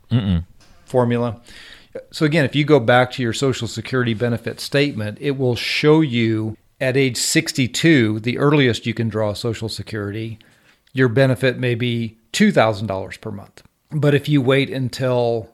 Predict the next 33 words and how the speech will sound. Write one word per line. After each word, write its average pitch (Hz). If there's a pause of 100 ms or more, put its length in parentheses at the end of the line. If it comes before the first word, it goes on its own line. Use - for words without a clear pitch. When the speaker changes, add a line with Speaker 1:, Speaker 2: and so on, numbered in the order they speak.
(220)
Speaker 2:
age 135
sixty-seven, 127
your 123
benefit 123
may 123
be 117 (360)
three 196
thousand 104
dollars 95
per -
month. 95 (240)
And 143
if 139
you 143
delay 127
till 123
age 117
seventy, 120 (420)
your 117
benefit 123
may 120
be 117 (180)
thirty-eight 117
or 107
thirty-nine 117
hundred 101
dollars 92
per 101
month. 92 (500)
So -
you 135
get 147
this 117